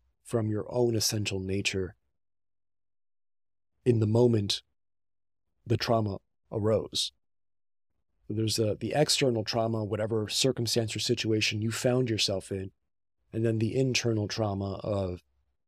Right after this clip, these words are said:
"Okay, this, this, what this represent actually, what this situation actually represented was myself disconnecting from myself." And this,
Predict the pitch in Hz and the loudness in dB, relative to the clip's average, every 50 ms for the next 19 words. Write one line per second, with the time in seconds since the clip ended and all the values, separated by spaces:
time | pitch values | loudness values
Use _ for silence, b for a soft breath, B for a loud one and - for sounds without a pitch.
0 | _ _ - 107 - 104 92 87 - 110 117 - - - - _ _ _ _ _ | _ _ -10 -8 -4 -4 -4 -2 2 2 2 4 2 0 -2 _ _ _ _ _
1 | _ _ - 120 110 - - - - 127 117 - 123 113 - 123 113 107 113 107 | _ _ 0 2 2 2 -2 -4 -4 -4 0 2 0 0 0 -2 -4 -4 -4 -4
2 | - 107 101 - 113 113 113 113 - 117 107 104 95 92 101 _ - - 123 - | -2 -4 -4 -2 -2 -2 0 0 0 0 0 -2 -4 -8 -10 _ -6 -2 2 4
3 | 135 123 - 135 123 - 117 113 107 - - 107 101 107 107 - - 113 107 110 | 4 4 6 4 2 4 2 2 2 2 0 -2 -2 -2 -2 0 0 0 0 0
4 | 110 104 - 110 107 113 110 107 - 107 101 98 101 101 98 98 95 - - _ | -2 -2 -2 -2 0 0 0 -2 -4 -6 -6 -6 -4 -4 -4 -4 -4 -6 -8 _
5 | - 113 110 107 104 101 98 - - 110 107 101 - - - - 113 104 - - | -4 -2 -2 0 0 2 2 2 2 2 2 0 0 -2 2 2 2 4 4 2
6 | - 107 101 98 92 - - 98 95 90 - - 101 95 92 90 85 85 - - | 0 0 0 -2 -4 -6 -6 -8 -8 -6 -4 -4 -4 -4 -4 -6 -4 -2 -2 -2
7 | 104 92 - - - _ - - 135 131 127 131 - - - - | -2 -2 -4 -6 -10 _ 0 2 4 8 8 8 8 6 4 2